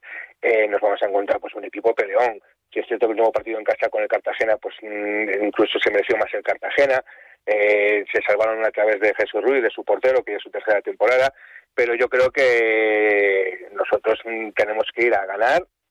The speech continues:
porque lo mismo que se hizo en Cartagena hay que ir a ganar, eh, yo espero que pueda ser un partido en el que haya goles, o sea, porque al final, pues, el Racing está,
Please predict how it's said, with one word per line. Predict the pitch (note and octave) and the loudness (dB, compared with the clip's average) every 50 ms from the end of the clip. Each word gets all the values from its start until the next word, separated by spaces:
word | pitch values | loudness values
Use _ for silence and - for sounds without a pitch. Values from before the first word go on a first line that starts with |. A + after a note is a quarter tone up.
| _ _ _ - | _ _ _ -2
porque | - A#2 G2 - - G#2+ G2+ | -2 -2 -2 -2 -4 -2 -2
lo | G2 G2 | -2 -2
mismo | G#2+ G#2+ G#2+ G#2 | -2 0 0 0
que | - B2 | -2 -2
se | - - G#2 | -6 -4 -4
hizo | G2+ A2+ | -4 -2
en | G2+ | -2
Cartagena | - G2 G2 A2 - - A2+ A2 | -2 0 -2 -2 -2 -2 -2 -2
hay | G2+ | -2
que | G#2+ | 0
ir | G#2 G2+ | 0 0
a | G2 | 2
ganar, | G2 G2 G#2 B2 D3+ E3 F#3 - _ - - _ _ _ - | 2 2 2 2 4 2 2 0 _ -20 -20 _ _ _ -6
eh, | - - - G#2+ G#2+ G#2+ G#2+ G#2+ G#2+ G#2 G#2 G#2 G2+ G#2 | -2 0 0 2 2 2 2 2 2 0 -2 -2 -2 0
yo | A#2 A#2 | 0 0
espero | A2 - - A#2+ A#2 G#2+ | 0 -2 -2 -2 -2 -2
que | A#2 G#2+ | -4 -4
pueda | - A#2 A2 G#2+ | -2 0 -2 -2
ser | - - | -2 -4
un | A#2 A2 | -6 -2
partido | A#2+ A2+ G#2+ - A#2 A#2 A#2 A2+ G#2 - - - - _ _ _ | -2 -4 -2 -2 -2 0 2 2 0 0 -4 -20 -20 _ _ _
en | - A2 - A2+ | -4 -2 0 2
el | A2+ A2 G#2 - | 0 0 -2 -2
que | - G#2+ G#2 G#2 G#2 G#2 G#2 G#2 G#2 G#2 G#2 G2 - | -2 0 2 2 2 2 2 4 4 4 2 2 2
haya | - A2 A2 G#2 | 2 2 2 2
goles, | G#2+ A#2 C3 D3+ E3+ G3 G3+ - _ | 2 2 4 4 2 2 0 -4 _
o | - _ _ _ _ _ _ - | -20 _ _ _ _ _ _ -4
sea, | - A#2 G#2+ | -2 -2 -2
porque | - G2+ - G2+ | -2 -6 -8 -8
al | G2 | -10
final, | - G#2+ G#2+ G#2+ | -6 -4 -4 -4
pues, | - G#2 - - | -4 -4 -4 -2
el | G#2 G2+ | 0 0
Racing | A2+ G#2+ - A2 A2 | 0 0 -2 -6 -8
está, | A2 - - A2+ A2 G#2+ G#2+ G#2+ G#2+ G#2 G#2 G2+ | -8 -4 0 2 2 4 4 4 4 2 2 0